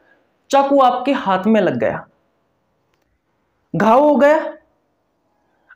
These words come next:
अब चाकू किसका बना हुआ होता है? लोहे का।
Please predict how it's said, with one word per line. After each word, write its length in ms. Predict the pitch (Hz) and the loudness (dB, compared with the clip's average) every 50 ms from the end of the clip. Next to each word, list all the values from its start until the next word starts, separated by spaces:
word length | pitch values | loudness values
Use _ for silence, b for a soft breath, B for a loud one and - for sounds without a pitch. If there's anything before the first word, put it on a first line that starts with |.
| b | b
अब 100 | 220 214 | -4 -2
चाकू 300 | - - 294 302 302 320 | 0 0 0 2 2 0
किसका 280 | 311 311 262 - - 240 | -2 -2 -4 -2 0 0
बना 200 | 208 196 180 165 | 0 0 0 0
हुआ 160 | 156 147 143 143 | 0 0 0 0
होता 260 | 143 143 139 - 135 | -2 -2 -2 -4 -6
है? 160 | 135 135 - - - _ _ _ _ _ - | -8 -8 -12 -14 -20 _ _ _ _ _ -6
लोहे 300 | 160 165 151 135 143 156 196 | -2 -2 0 0 0 0 0
का। 120 | - 349 | 0 0